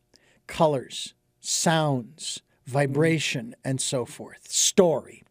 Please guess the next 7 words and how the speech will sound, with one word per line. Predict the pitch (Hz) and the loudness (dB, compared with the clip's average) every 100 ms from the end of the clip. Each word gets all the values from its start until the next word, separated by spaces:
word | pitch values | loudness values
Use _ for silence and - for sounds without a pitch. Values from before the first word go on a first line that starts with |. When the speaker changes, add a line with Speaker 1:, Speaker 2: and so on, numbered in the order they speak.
| _ - - - - - | _ -20 -20 -20 -20 -4
Speaker 1:
Words | 143 190 220 208 - | 4 6 6 4 0
together | 214 220 214 208 | 2 4 4 4
in | 190 | 2
sentences, | - 226 214 196 208 190 | 4 2 2 0 0 2
together | 196 185 202 196 | 2 4 4 4
in | 196 | 2
paragraphs, | 190 220 208 185 185 180 - | 2 4 4 2 2 2 -2